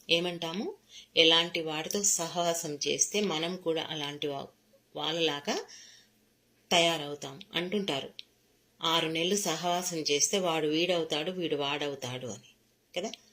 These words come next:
మనం మంచి వాళ్ళతో స్నేహం చేస్తే మంచి బుద్ధులు కలుగుతాయి. చెడు వాళ్ళతో స్నేహం చేస్తే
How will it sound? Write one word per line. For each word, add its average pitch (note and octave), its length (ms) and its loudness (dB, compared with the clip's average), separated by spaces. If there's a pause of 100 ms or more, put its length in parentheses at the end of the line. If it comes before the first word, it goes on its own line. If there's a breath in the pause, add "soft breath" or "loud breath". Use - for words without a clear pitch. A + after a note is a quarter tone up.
(1000 soft breath)
మనం F#3 220 2
మంచి G3+ 300 6
వాళ్ళతో G3 400 2
స్నేహం D#3+ 520 0
చేస్తే A#3+ 440 -2 (200)
మంచి F3 300 2
బుద్ధులు D3+ 320 -2
కలుగుతాయి. C3+ 600 -10 (120)
చెడు G#3+ 140 8
వాళ్ళతో G3 380 0
స్నేహం E3 520 0
చేస్తే D4 400 0